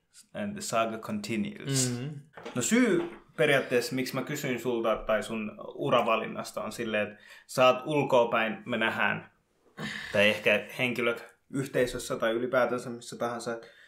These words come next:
Speaker 1: et, et se näyttää ihan niinku sä tiedät, minne sä oot menossa. Sä meet, tiedät sä, äh, ekaksi aloitat oman firman, sit Monikki, ja sit Monikin jälkeen sä menit, äh, henkilöstö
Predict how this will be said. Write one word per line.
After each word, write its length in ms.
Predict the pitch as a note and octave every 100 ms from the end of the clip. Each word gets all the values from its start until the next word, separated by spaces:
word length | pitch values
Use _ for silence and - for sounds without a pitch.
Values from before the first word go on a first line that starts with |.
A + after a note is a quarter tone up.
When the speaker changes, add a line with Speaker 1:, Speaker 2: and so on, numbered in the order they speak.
| _ -
Speaker 1:
et, 120 | B2 - -
et 320 | B2 G#2 - _ _ _ _
se 140 | - B2+
näyttää 380 | C3 B2+ A#2 A#2
ihan 200 | A#2+ A2
niinku 200 | G#2+ A#2
sä 120 | - -
tiedät, 380 | C#3 B2 A2 G#2
minne 180 | A2 -
sä 140 | -
oot 120 | G#2
menossa. 440 | A2+ A2 - - -
Sä 140 | -
meet, 300 | F#2+ E2+ - _ - - - _
tiedät 220 | - -
sä, 140 | - - - - -
äh, 180 | - - _ - - - _ _
ekaksi 400 | B2 B2+ A2 -
aloitat 280 | G2+ F#2 -
oman 220 | G#2+ -
firman, 480 | - D3+ C3 B2 A#2
sit 200 | A2 G#2
Monikki, 600 | G#2+ C3 C3+ B2 - A#2+
ja 80 | A#2
sit 140 | G#2+ G#2
Monikin 440 | A2 C3 B2 B2
jälkeen 360 | A2+ A2 A#2 A2+
sä 100 | A2
menit, 400 | G#2+ G#2+ G2+ -
äh, 1400 | - - - - _ _ _ _ G2+ F#2 - G2 A#2+
henkilöstö 580 | E3 D#3+ D#3+ - D#3